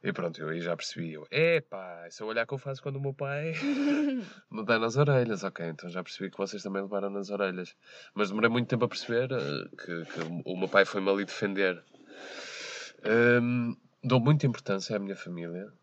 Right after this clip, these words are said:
acho que é uma coisa muito importante e, e pá, ado-, adoro família. Para mim, família é uma coisa, acho que é, que é uma coisa inacreditável.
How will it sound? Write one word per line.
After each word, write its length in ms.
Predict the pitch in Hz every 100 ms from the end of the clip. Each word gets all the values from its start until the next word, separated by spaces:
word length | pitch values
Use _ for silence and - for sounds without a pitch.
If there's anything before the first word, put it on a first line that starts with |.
| _ 80
acho 120 | 78 -
que 80 |
é 20 | 80
uma 140 | 80
coisa 240 | 82 78 80
muito 200 | 82 80
importante 480 | - - 82 80 - - _ -
e, 840 | 76 78 78 78 80 78 78 78 _ _ _ -
e 80 | 76 _ _
pá, 260 | 78 73 80
ado-, 140 | 82 -
adoro 240 | 95 90
família. 360 | - 73 64 - _
Para 120 | 87 85
mim, 160 | 82
família 380 | - 82 80 80
é 40 |
uma 120 | 78 78
coisa, 260 | 78 76
acho 140 | 78 -
que 60 |
é, 40 | 69
que 180 | - 73
é 40 |
uma 100 | 69
coisa 240 | 73 73
inacreditável. 680 | 73 71 - 73 - - -